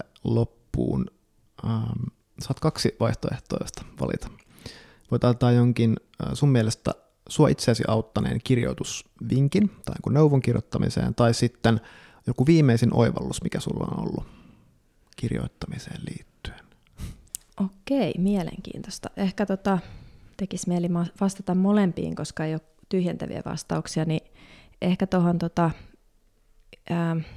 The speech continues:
Speaker 2: kirjoitusvinkkiin jotenkin semmonen, niinku, että, että siitä kynnyksestä kirjoittaa pitää päästä eroon. Ja sen saa ainoastaan, niinku, siitä pääsee eroon, kun avaa koneen ja alkaa kirjoittaa mitä vaan. Ja jotenkin, että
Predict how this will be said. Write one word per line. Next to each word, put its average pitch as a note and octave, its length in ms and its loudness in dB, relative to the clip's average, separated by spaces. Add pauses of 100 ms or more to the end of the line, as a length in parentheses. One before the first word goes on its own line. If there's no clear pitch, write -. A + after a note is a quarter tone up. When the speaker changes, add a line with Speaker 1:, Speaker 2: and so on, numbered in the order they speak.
(120)
Speaker 2:
kirjoitusvinkkiin G3+ 1000 4
jotenkin D#3+ 300 0
semmonen, D#3+ 500 2
niinku, D3+ 220 0
että, D3+ 300 0 (1300)
että - 200 -10
siitä F3+ 280 2
kynnyksestä F3 600 4
kirjoittaa - 540 -2
pitää - 280 -4
päästä - 280 -4
eroon. G3+ 420 -2 (320)
Ja - 160 -2 (100)
sen E3 280 0
saa D#3+ 340 2
ainoastaan, E3 560 0
niinku, E3 340 -4 (840)
siitä F#3 240 0
pääsee F3+ 300 4
eroon, F3 220 6
kun - 100 -2
avaa D#3 240 4
koneen - 420 0
ja - 80 -2 (180)
alkaa - 280 -4
kirjoittaa - 460 -4
mitä D3 420 -2
vaan. G#3 300 0 (880)
Ja E3 220 0
jotenkin, D#3+ 400 2
että D3 300 -2